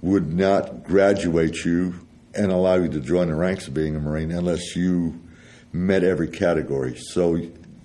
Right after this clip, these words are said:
when we talk about the Marine Corps, we talk about the Marines of World War Two, and we talk about the Marines of, uh,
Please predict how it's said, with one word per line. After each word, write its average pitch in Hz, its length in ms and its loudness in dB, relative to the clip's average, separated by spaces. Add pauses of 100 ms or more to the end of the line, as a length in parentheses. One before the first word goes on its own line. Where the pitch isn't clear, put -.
(120)
when 95 160 0
we 92 80 2
talk 120 300 2
about 87 220 4
the 78 80 -8
Marine 87 360 0
Corps, 78 260 0
we 78 120 -2
talk 92 300 0
about 80 400 -2
the 85 80 -2
Marines 87 300 -2
of 71 60 -8
World 82 220 2
War 80 140 0
Two, 85 160 -4
and 80 100 -2
we 78 60 -2
talk 78 240 -2
about 71 200 -2
the 71 80 -10
Marines 76 380 -6
of, 64 260 -8
uh, 67 240 -4